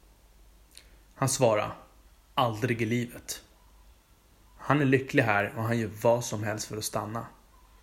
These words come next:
Och det var han. Det var tydligt. Det här var ingen falskt smile med en grov ångestkvid i ögat.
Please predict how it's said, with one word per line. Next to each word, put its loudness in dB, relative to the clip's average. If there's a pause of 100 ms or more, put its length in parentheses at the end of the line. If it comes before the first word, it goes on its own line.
(1400)
Och -6
det 4
var 4
han. -8 (2250)
Det 2
var 6
tydligt. -2 (400)
Det 0
här 6
var 4
ingen -2
falskt -2 (100)
smile 0
med 0
en -6 (1000)
grov 2
ångestkvid 0
i 0
ögat. 0